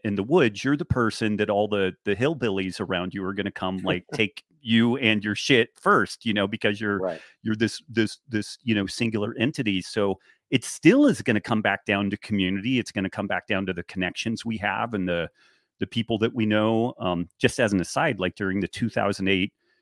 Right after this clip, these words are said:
Speaker 1: financial implosion, the folks that were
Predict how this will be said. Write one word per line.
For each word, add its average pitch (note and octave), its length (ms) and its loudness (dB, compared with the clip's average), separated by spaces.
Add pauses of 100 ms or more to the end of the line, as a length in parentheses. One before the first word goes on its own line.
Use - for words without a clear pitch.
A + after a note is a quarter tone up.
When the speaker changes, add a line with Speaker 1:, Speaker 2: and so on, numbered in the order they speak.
(280)
Speaker 1:
financial A2 800 4
implosion, F#2+ 920 0 (100)
the G#2 120 -2
folks - 580 0 (120)
that A2 220 0
were F#2+ 260 2